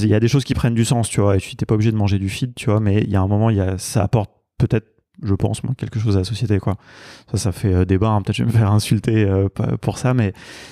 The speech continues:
mais, euh, voilà. Après, bon, c'est une certaine personnalité. Lui, il a aussi quand même un gros driver sur l'argent, euh, tu vois, qui est une grosse motivation aussi autour de ça, qui, qui l'explique aussi par son enfance et tout, mais bon, on va pas,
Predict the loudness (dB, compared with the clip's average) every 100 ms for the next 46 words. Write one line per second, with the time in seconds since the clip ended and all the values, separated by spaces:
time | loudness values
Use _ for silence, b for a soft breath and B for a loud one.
0 | B B 0 2 4 4 2 2 0 -4
1 | -6 -2 -2 -2 -4 -10 -14 -14 -14 -16
2 | -6 -4 0 -2 -2 -2 0 2 2 4
3 | 4 2 0 -2 0 0 0 0 2 2
4 | 2 0 -2 -2 -2 0 2 2 2 2
5 | 2 0 -2 -2 -2 -4 -4 -4 -10 -20
6 | -20 -20 _ -6 -2 -2 0 0 0 0
7 | 0 -2 0 -2 -2 0 0 0 0 -2
8 | 0 2 2 0 0 0 0 0 0 -2
9 | -2 -2 -2 -2 -10 -10 -10 -6 -4 -2
10 | 0 0 0 -4 B B B B B _
11 | -2 -2 0 0 0